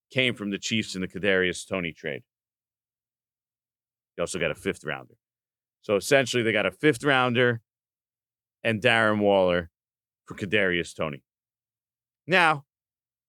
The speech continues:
I wouldn't say slam dunk, they won that trade, they crushed it. I know a lot of people have said that. Let's see what happens with Kadarius Toney.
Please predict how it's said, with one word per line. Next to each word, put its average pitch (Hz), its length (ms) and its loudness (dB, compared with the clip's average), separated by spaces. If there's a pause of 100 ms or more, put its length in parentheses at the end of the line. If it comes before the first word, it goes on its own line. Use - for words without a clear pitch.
I 107 120 0
wouldn't 113 220 0
say 104 300 4
slam 117 460 0
dunk, 113 260 0
they 107 120 2
won 101 300 0
that 95 180 -2
trade, 117 460 2
they 101 120 0
crushed 107 340 -4
it. 113 80 0
I 117 80 0
know 107 100 -2
a 110 160 -10
lot 101 100 2
of 90 60 -8
people 92 240 -6
have 85 80 -6
said 95 240 -2
that. 98 240 0 (640)
Let's 156 200 2
see 165 140 6
what 156 100 6
happens 135 380 2
with 120 100 -4
Kadarius 113 500 2
Toney. 80 320 -4